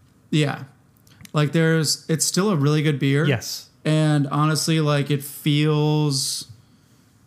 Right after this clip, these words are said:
Speaker 1: I don't know, yeah, just, it actually does, like, feel warmer. Like, I know that sounds weird, but, like, the, 'cause the beer actually is warmer.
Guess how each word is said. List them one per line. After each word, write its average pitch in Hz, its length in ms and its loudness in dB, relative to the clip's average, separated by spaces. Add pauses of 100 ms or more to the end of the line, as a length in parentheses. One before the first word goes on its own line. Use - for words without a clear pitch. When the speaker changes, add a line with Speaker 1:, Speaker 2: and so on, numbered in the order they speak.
(280)
Speaker 1:
I 202 60 -4
don't 214 100 2
know, 208 60 2
yeah, 180 180 2
just, 151 320 -4
it 175 120 0
actually 160 360 0
does, 139 300 0
like, 131 140 -2
feel 147 320 -2
warmer. 123 460 -4
Like, 123 180 -6
I 135 100 0
know 139 180 2
that 135 80 -2
sounds 127 300 -2
weird, 120 300 -2
but, 123 100 -4
like, 117 220 -6
the, 123 240 -2 (440)
'cause 147 140 -2
the 147 60 0
beer 147 200 2
actually 135 500 -2
is 131 220 0
warmer. 123 540 -2